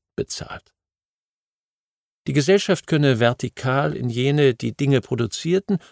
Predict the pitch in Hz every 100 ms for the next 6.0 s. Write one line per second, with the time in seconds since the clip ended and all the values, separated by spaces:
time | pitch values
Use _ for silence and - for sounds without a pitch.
0 | - 127 143 147 139 139 143 147 - -
1 | - 113 104 - 104 - - 98 - 101
2 | 85 80 - - - - _ _ _ _
3 | _ _ _ - - 131 135 151 208 -
4 | - 196 196 - - 160 - - 156 175
5 | 170 - - 139 - 107 92 82 80 -